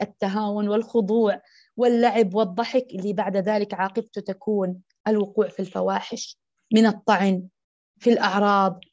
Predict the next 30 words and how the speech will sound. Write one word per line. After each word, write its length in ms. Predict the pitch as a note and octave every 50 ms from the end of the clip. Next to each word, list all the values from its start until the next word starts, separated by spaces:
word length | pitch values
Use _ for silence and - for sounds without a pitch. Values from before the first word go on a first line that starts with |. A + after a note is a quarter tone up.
| _
والوقوع 520 | - A3 G#3+ A3+ A3 A3+ - A#3+ B3 A#3 G3
في 180 | - A#3 A3+
أعراض 320 | - F#3 G#3 G#3+ G#3 F#3+ G3+
الناس 580 | G#3 G3+ G3 G3+ G#3 G#3 G3 F#3+ F#3+ F3+ - _ _ _ _ _ _
ومن 420 | - A3 A3+ A#3 A#3 A3 G#3+ G#3+ - -
اتهام 460 | G#3+ G#3 - - A3+ G#3 A3+ B3 A3+ A3
الناس 320 | G#3 G#3 G#3+ G#3+ G#3 -
بالخيانة 640 | - G#3+ F#3+ - - G#3+ G#3+ G#3+ G#3+ G#3+ G#3 G3+ G3+
و، 140 | G3+ A3 A#3+
و، 240 | B3 A3+ A3 A#3
و، 220 | A#3+ A3+ A3 G#3+ A3+
و، 460 | A3+ A3 A3 A3+ A#3 A3+ A3 A3 A#3+
و، 80 | A#3+ A#3+ - _ _ _ _ -
حتى 320 | - - F4 E4+ - B3
الكلام 440 | A3+ A3+ - A3 G#3+ A3 G#3+ G#3 G3+
اللي 140 | G3 G3 F#3
بيكون 300 | F#3+ G3+ G3+ - A3+ G3+
فيه 260 | G#3 - A3 G#3 G#3
تحريك 380 | - - - F#3 A3+ A3 F#3+
للغرائز 520 | G3+ G3+ F#3+ E3+ F#3 G3 G3+ G#3+ G3+ E3+ F#3+
هذا 120 | F#3 F3+ F#3
كله 280 | F#3 - C#4+ C#4 A3
حرام. 420 | - - - F#3 F3+ F3+ F3+ F3 - _ _ _ _ _ _ _ _ _ _ _ _ _ _ _ _ _ _ _ _ _ _ _ _ _ _ _ -
كلامك 400 | - G#3 A#3 B3+ C4+ A#3 G#3+ A3
وخضوعك 520 | G#3+ G3 - G#3 F3+ A3 A3 F#3+ G#3+ G#3+ F#3+
مع 120 | G3+ F#3+
الرجال 420 | G3+ F#3+ G3+ F3+ D#3+ A3 G#3+ G#3 F#3+
هذا 180 | G3+ G3 G3+
من 160 | G3 G3+ G3
اللغو، 400 | F#3+ F#3 F#3 G#3+ A3+ G3+ G3 F3+